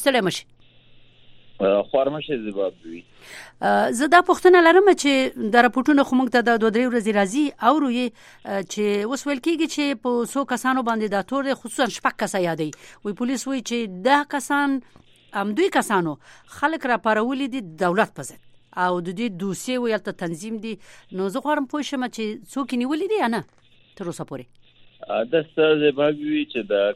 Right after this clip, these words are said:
Speaker 2: کوم پرون چې، اه، کوم مظاهره کې ده په خوازخیله کې، نو دې ته زه په خپله باندې تللی وم د کوریج دپاره. زه په خپله باندې موجود وم د اول نه واله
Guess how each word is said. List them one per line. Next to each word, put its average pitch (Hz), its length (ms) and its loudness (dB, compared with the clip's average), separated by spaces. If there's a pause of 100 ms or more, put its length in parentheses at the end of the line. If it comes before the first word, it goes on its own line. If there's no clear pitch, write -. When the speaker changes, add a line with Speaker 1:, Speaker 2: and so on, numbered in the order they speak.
Speaker 2:
کوم 127 180 -8 (100)
پرون 123 400 -2
چې، 104 340 0 (460)
اه، 95 280 0
کوم 101 220 0
مظاهره 98 440 0
کې 120 160 -2 (100)
ده 120 280 4 (120)
په 95 380 2
خوازخیله 98 640 -4
کې، 117 120 -2 (100)
نو 90 440 -4
دې 107 160 4
ته 113 160 -2
زه 107 100 0
په 101 120 -10
خپله 104 200 -2
باندې 101 320 -2
تللی 123 220 2
وم 110 160 -2
د 98 180 0
کوریج 123 340 4 (120)
دپاره. 113 360 0 (840)
زه 113 140 6
په 117 100 2
خپله 123 200 2
باندې 113 340 2
موجود 104 300 0
وم 127 180 -4
د 117 60 2
اول 110 300 4
نه 110 100 -2 (100)
واله 107 260 4